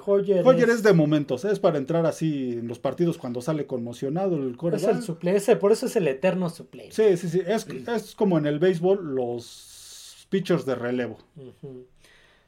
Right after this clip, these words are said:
Speaker 1: Y el último desastre, bueno, este desastre sí no tiene,
Speaker 2: <laughs>
Speaker 1: esto sí, este, este equipo sí no tiene ni pies ni cabeza.
Speaker 2: Sí,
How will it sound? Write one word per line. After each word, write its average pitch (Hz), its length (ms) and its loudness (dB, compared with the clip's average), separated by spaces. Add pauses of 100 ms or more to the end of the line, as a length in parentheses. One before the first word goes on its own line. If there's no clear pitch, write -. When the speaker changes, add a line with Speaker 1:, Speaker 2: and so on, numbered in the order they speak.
(180)
Speaker 1:
Y 233 280 -2
el 156 160 2
último 180 440 2
desastre, 170 500 0
bueno, 208 280 -4
este 156 200 -10
desastre 123 480 -16
sí 123 240 -12
no 120 160 -14
tiene, 117 240 -12 (340)
Speaker 2:
<laughs> - 300 -16
Speaker 1:
esto 208 320 -2
sí, 220 140 0
este, 214 320 0
este - 200 -4
equipo 202 380 -4
sí 202 100 0
no 196 140 -2
tiene 202 220 0
ni 156 120 -2
pies 180 380 0
ni 170 120 -2
cabeza. 165 500 -2
Speaker 2:
Sí, 208 60 2